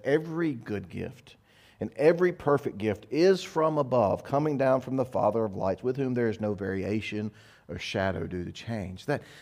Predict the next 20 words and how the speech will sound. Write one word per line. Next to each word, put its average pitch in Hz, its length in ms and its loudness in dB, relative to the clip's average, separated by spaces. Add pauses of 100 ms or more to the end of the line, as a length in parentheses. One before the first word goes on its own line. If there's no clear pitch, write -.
that 147 160 0
literally 151 680 4
everything 175 1120 -2
we 147 140 -2
have, 135 600 -4 (380)
everything 165 460 2
about 127 420 0
us 95 180 -10
in 101 80 -6
this 101 200 -6
world 113 500 -4 (540)
is - 140 -12
a 104 60 -4
gift 131 840 -12 (540)
from 110 540 -8
God, 123 500 -6 (460)
even 139 440 -2
our 107 160 -2
very 95 280 -2
lives. 113 640 -6